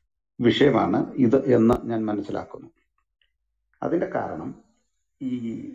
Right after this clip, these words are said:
യേശുവിന്റെ അനുഗാമികളായിട്ട് നാം ഭവിക്കുക വഴി നാം എന്താണ് ആയിത്തീരുന്നത് എന്ന് പറയാം. നമുക്കൊരു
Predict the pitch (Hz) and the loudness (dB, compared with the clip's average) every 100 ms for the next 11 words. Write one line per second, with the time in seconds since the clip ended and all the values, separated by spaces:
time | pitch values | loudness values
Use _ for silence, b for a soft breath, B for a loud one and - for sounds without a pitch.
0 | 143 170 185 - 196 185 175 - - 131 | 2 4 4 2 0 2 0 0 -6 -4
1 | 123 131 123 143 143 147 135 117 98 90 | 0 0 2 2 2 2 2 0 -2 -4
2 | 85 - _ _ - 123 123 113 104 107 | -10 -18 _ _ -6 -2 -2 -2 -4 -4
3 | 104 117 92 147 - _ _ _ _ _ | -4 -4 -4 -10 -16 _ _ _ _ _
4 | _ _ _ - 143 151 139 127 139 147 | _ _ _ -6 -2 0 2 2 2 2
5 | 139 120 120 - 110 101 95 90 156 _ | 2 -2 -4 -4 -2 -2 -2 -4 -6 _
6 | 113 98 98 98 - - _ _ _ _ | -8 -4 -4 -8 -12 -14 _ _ _ _
7 | _ _ _ _ _ _ _ _ _ _ | _ _ _ _ _ _ _ _ _ _
8 | - 165 - 165 160 | -4 -2 0 2 2